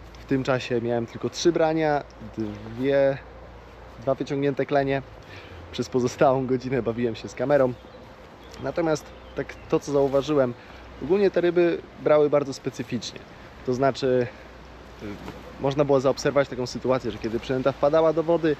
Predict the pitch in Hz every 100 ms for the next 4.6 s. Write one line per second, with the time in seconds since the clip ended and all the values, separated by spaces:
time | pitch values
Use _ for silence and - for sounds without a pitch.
0 | - - - 139 - 127 120 123 156 190
1 | 220 - - 185 196 240 - - - 127
2 | 143 - 151 165 180 160 151 147 147 147
3 | 151 160 160 156 147 143 151 196 196 175
4 | 165 180 170 165 160 147